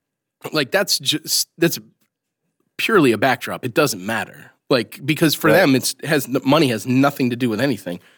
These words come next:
Speaker 1: I mean, it's the motivator,
Speaker 2: Right.
Speaker 1: but it's points, right? And it's just, but it's all
Speaker 2: Yeah.
Speaker 1: about self-worth, and it's all about,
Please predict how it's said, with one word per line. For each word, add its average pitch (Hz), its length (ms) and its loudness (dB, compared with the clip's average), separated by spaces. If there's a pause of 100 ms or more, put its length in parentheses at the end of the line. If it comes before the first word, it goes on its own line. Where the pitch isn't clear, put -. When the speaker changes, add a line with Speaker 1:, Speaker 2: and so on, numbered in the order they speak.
(260)
Speaker 1:
I 170 60 4
mean, 160 100 6
it's 139 160 0
the 151 60 -2
motivator, 127 600 4
Speaker 2:
Right. - 100 -2
Speaker 1:
but 127 220 2 (360)
it's 147 180 0
points, - 720 -2 (140)
right? 135 280 2
And 135 140 2
it's 123 160 0
just, - 400 -4
but 156 200 0
it's 131 120 -2
all 185 200 4
Speaker 2:
Yeah. 185 80 6
Speaker 1:
about 143 260 2
self-worth, 147 640 0
and 127 100 0
it's 127 140 -2
all 139 160 4
about, 127 400 0